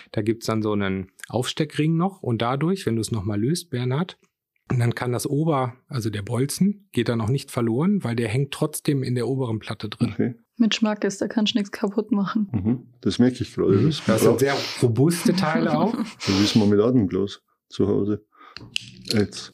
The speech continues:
Speaker 3: Ja.
Speaker 1: Genau, da siehst du auch, an dem Bolzen ist so ein Sicherungsring noch dran,
Speaker 2: Mhm.
Speaker 1: dass der, äh, halt nicht rausfallen kann.
Speaker 2: Okay.
Speaker 1: Und du hast gemerkt beim Losdrehen, das ist der wesentliche Unterschied jetzt zu so einer Lösung, die du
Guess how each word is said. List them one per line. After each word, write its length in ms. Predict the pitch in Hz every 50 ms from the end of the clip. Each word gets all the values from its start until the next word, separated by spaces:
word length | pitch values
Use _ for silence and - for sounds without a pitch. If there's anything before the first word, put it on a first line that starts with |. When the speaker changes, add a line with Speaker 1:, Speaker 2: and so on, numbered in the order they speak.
| - - 233
Speaker 3:
Ja. 320 | 202 190 185 180 - - - - - - _ _ _ _ _ _ _ _ _ _
Speaker 1:
Genau, 260 | - - 104 98 98 98
da 100 | 107 104
siehst 260 | 113 151 147 - -
du 40 | 120
auch, 240 | 120 131 139 -
an 120 | - 120 117
dem 140 | 113 110 101
Bolzen 420 | 110 123 147 170 - - - 165
ist 180 | 135 113 - -
so 80 | 110
ein 140 | 104 104 98
Sicherungsring 800 | 98 127 135 - 180 165 170 170 170 156 - - - 151 156 160
noch 160 | 156 147 131
dran, 380 | - 139 143 147 170 208 214 - - - - -
Speaker 2:
Mhm. 300 | 143 135 95 120 135 - -
Speaker 1:
dass 200 | 117 113 - -
der, 920 | - 117 123 127 127 127 123 117 - 110 110 110 110 107 107 107 110 107 117
äh, 40 | 120
halt 200 | 113 113 104 -
nicht 200 | 117 - - -
rausfallen 420 | 101 95 90 - - 98 98 95
kann. 280 | 92 - 98 101 98 98 _ _ _ _ _ _ _ _ _ -
Speaker 2:
Okay. 360 | 120 - - - - - 185 214
Speaker 1:
Und 120 | - 120
du 60 | 120 131
hast 160 | 131 127 -
gemerkt 360 | 123 113 120 135 160 - -
beim 140 | 127 113 113
Losdrehen, 580 | 113 123 156 175 175 - - 131 156 190 208
das 160 | 185 127 123 131
ist 140 | 123 -
der 120 | - 113 110
wesentliche 460 | 123 135 135 147 143 120 117 - -
Unterschied 540 | 110 120 135 151 160 143 - - 147 143 -
jetzt 280 | 160 160 - - -
zu 120 | - - 120
so 100 | 110 117
einer 160 | 113 113 110
Lösung, 380 | 107 110 110 107 107 107 104 101
die 100 | 107 101
du 220 | 104 104 101